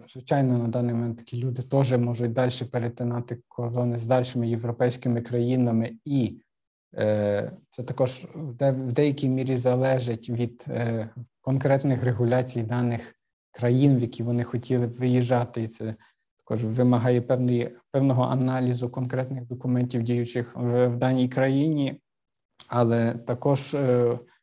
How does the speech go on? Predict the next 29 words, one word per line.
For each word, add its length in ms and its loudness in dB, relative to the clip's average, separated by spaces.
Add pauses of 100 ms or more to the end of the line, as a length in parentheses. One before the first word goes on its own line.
(200)
планується 600 2
ввести 360 -4
таку 220 -6
процедуру 640 -2
змін, 500 0
змін, 640 -2
зі 220 0
змінами 480 2
закону, 600 -2
що 460 -2 (340)
буде 160 -2
проводитись 640 -2
реєстр 560 -2
осіб, 340 -10
які 200 -10
перетинають 640 -4
кордон 420 -2
після 260 -8
впровадження 580 -2
цих 200 -4
змін, 260 0
які 200 -4
зможуть 340 -2
безке-, 440 0
безперешкодно 1080 0
перетинати, 760 -4 (480)
е, 300 0
кордони 640 2 (160)
країни, 720 0